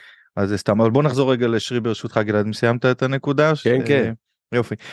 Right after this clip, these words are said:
Speaker 1: אני, אז לפני ה-, לפני כל התורת ההשקעות היפה, הוא מדבר על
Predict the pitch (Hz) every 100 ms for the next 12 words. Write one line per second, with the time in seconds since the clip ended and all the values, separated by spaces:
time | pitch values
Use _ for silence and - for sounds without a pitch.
0 | - 131 113 123 117 120 120 - 147 196
1 | 196 156 127 117 107 113 113 113 - 101
2 | 76 87 - 107 107 107 - 135 147 131
3 | 135 120 110 120 127 107 120 139 127 117
4 | - 208 208 202 - _ - 131 147 131
5 | 120 139 190 190 139